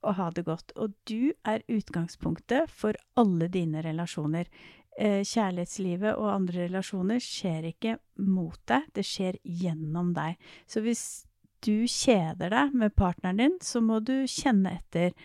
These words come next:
hva er det i meg selv som gjør at jeg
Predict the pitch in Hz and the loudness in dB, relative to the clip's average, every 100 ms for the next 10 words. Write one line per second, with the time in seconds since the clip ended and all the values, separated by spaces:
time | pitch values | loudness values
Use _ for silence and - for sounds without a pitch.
0 | - - _ _ _ - 220 220 190 180 | -20 -20 _ _ _ 4 6 6 2 0
1 | 202 202 - - 214 220 214 - 175 170 | 0 0 -4 -2 0 2 0 0 0 0
2 | 190 - _ _ _ _ _ - - 208 | -6 -10 _ _ _ _ _ -12 -2 2
3 | 196 190 170 170 196 _ 190 - 170 165 | 2 4 2 0 -2 _ -8 -4 -2 -2